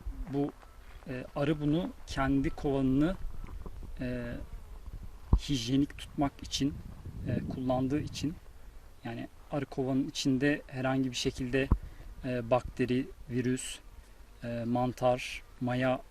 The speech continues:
gibi bir şey olmaması lazım koloninin kendi sağlığı için.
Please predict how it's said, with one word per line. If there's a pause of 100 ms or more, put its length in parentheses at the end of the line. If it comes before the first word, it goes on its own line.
(300)
gibi
bir
şey
olmaması
lazım
koloninin
kendi
sağlığı
için.